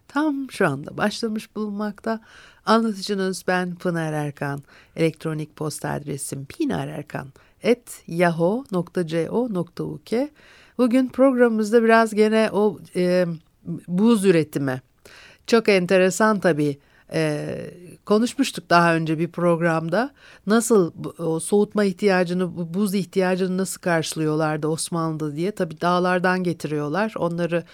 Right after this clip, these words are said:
samanlarla böyle bir takım depolarda saklıyorlar filan ama, e, bir üretim, e, söz konusu, bir takım yöntemler, e, e, kullanmışlardı. Ve, e, Fatih Damlubağ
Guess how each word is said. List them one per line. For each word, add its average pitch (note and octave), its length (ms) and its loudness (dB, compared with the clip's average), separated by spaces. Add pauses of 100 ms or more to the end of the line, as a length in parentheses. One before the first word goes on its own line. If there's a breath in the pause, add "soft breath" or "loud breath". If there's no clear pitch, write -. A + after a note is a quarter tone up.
(220 loud breath)
samanlarla E3+ 760 0
böyle E3 240 0
bir D#3+ 60 -16
takım E3+ 360 -6
depolarda E3+ 540 -2
saklıyorlar D#3+ 680 -2
filan D4 260 -4
ama, F#3+ 280 0 (440 loud breath)
e, E3+ 300 -2
bir F3 280 -2
üretim, F3 540 -2
e, D3 420 -6
söz - 340 -2
konusu, D#3+ 400 -4
bir - 60 -20
takım E3 300 -8
yöntemler, E3+ 720 -4 (340 loud breath)
e, E3 60 -2 (720)
e, D#3 240 -8
kullanmışlardı. E3+ 1200 0 (320 loud breath)
Ve, F#3 520 4
e, D#3+ 240 0
Fatih E3+ 480 0
Damlubağ D#3+ 640 0